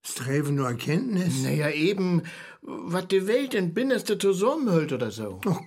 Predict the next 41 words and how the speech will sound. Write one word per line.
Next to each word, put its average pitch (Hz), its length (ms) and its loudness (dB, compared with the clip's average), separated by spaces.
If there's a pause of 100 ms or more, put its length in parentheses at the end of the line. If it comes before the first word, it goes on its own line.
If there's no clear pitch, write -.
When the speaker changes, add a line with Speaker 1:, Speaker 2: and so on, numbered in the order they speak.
Speaker 1:
Gott, 170 280 2
nee, 147 400 0
wat 139 160 -2
nütlich. 131 580 -4
Min 156 220 2
Schriever 165 640 2
und 151 180 0
ein 120 60 -4
Philosoph. 131 840 -4 (680)
Und 160 300 4
wat, 170 240 2
wenn 165 160 4
dat 160 220 -2
Binneste, 160 500 0
als 151 160 -4
du 147 120 -2
sagst, 147 360 -4
ab 127 140 -6
letzt 151 360 -4
nix 160 380 -4
wieder 165 320 0
wär 165 260 2
als - 220 -4 (140)
Sex - 500 -4
and 120 200 -4
Drugs 160 440 -4
and 131 100 -2
Rock'n'Roll? 151 800 0
Speaker 2:
Ich 190 180 0
lot 220 220 2
mir 220 100 0
den 202 140 0
Glauben 214 380 2
an 202 80 0
dat 180 160 0
Gode 226 300 2
in 208 100 0
den 180 160 2
Menschen 180 320 0
nicht 139 180 0
nehmen. 113 460 -2